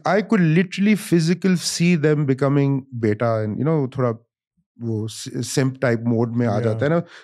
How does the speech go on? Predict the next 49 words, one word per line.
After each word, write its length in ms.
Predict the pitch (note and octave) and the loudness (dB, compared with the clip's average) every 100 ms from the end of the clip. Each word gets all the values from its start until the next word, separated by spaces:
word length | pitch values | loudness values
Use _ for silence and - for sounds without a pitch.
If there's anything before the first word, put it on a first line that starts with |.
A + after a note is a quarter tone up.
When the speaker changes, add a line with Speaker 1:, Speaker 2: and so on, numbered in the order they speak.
| - | -6
Speaker 1:
سر 120 | D3 B2+ | -4 -2
تھوڑا 280 | C3 B2+ | 0 0
نیچے 340 | B2 A#2+ B2+ B2 | 2 0 -2 -2
کہ 100 | A#2+ | 0
وہ، 140 | A#2 A#2 - - | -2 -4 -12 -6
لیکن 360 | B2 C3 E3 D#3 | -2 0 0 0
جو 180 | A#2+ C#3 | 0 2
well 260 | B2 B2 E3 F3+ | 2 2 2 0
traveled 260 | E3+ E3+ | 2 0
پاکستانی 420 | D3+ A#2+ C3 B2+ | -2 -2 -2 -2
تھے 160 | C3 C3 | 0 0
جن 180 | A#2 A#2 | 0 -2
کی 100 | A#2 | -4
انگلش 300 | A2+ C#3+ - | -4 -4 -4
تھی، 120 | C#3 | -6
تو 120 | A#2+ | -4
وہ 200 | A2 A2+ | -2 -2
پھر 160 | A2+ A#2+ - _ _ _ - | -2 -6 -8 _ _ _ -6
اپنی 320 | - C#3 D3 | -2 -2 0
پھر 140 | C#3+ | 0
وہ 120 | C3 | -2
فلاوری، 540 | B2+ C3 A#2 A#2 B2+ A#2 | -2 0 0 0 0 0
"ہاں، 200 | A2 B2+ | -2 -2
نہیں، 320 | A2+ C#3+ F3 | -2 -2 -2
یہ 220 | C3 C#3+ | 0 0
اس 140 | C#3+ - | -2 -2
طرح 200 | D3 C#3+ | 0 0
نہیں۔" 160 | D#3 D#3 | -2 -4
Speaker 2:
ہاں۔ 260 | C3 A#2+ A2+ | -4 -4 0
Speaker 1:
تو 100 | F3 | 0
بڑا 340 | D3+ F#3 G#3+ | 2 2 2
آپ 140 | F#3 F#3 | 0 -2
کو 80 | F3+ | -2
بڑا 180 | F3+ F#3 | 0 2
انٹرسٹنگ 540 | E3+ - F3+ - F#3 | 0 2 0 0 2
آپ 200 | D#3+ C#3+ | 2 0
کو 120 | D#3 D3 | 0 2
وہ 120 | D3 | 2
Speaker 2:
Yeah, 80 | C#3+ - | 0 -2
Speaker 1:
ملتا 380 | A#2+ E3+ C#3 | 0 0 -2
ہے۔ 200 | F#2 - | -4 0
Speaker 2:
I 20 | F#3 | 2
think 220 | G#3 A3+ | 4 4
وہ، 220 | E3+ G#3 F#3 C3+ | 6 4 2 2
وہ 380 | E3 F#3 G3 G3 | 4 6 4 2
ایگزسٹ، 440 | D#3 C3 E3 - - C3+ | 0 0 -2 -4 -8 -2
وہ 180 | D#3 | 0
بڑا 260 | D3+ C#3+ D3 | 0 2 2
ایک 200 | D#3 | 2